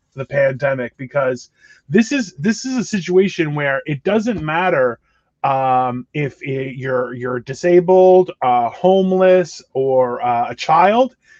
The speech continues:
If you come too close, I have every right to kick you in the face and get you to back off, and I'm not the asshole. That is value. You can't, it's, you can't buy that kind of power. Okay.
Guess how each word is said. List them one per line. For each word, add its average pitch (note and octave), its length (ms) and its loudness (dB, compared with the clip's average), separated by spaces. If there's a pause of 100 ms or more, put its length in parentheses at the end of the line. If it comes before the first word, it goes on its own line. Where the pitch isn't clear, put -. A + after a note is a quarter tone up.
(120)
If D3 140 -4
you A3+ 140 4
come B3 200 2
too - 160 -2
close, A3+ 400 4
I F#3 140 4
have F#3+ 240 4
every G3 240 2
right G3 240 2
to - 100 -16
kick - 240 -4
you F#3 80 0
in F3 80 0
the E3 80 -4
face E3 480 -2
and D3+ 360 -4
get D#3+ 180 -4
you E3 40 -4
to D#3+ 60 -2
back D#3 240 -2
off, F3 180 2
and D3+ 200 -6
I'm A3 200 4
not F3+ 160 0
the A3 120 -2
asshole. B2+ 420 -4 (320)
That E3 600 2 (400)
is D3+ 240 0
value. A#3+ 720 4
You F3 320 -2
can't, C4 400 4
it's, F#3 340 2
you D3+ 240 -2
can't C4 380 0
buy A#3 260 6
that E3 160 2
kind D3+ 180 -4
of C#3 80 -6
power. C#3 440 -4 (960)
Okay. C#3 340 -6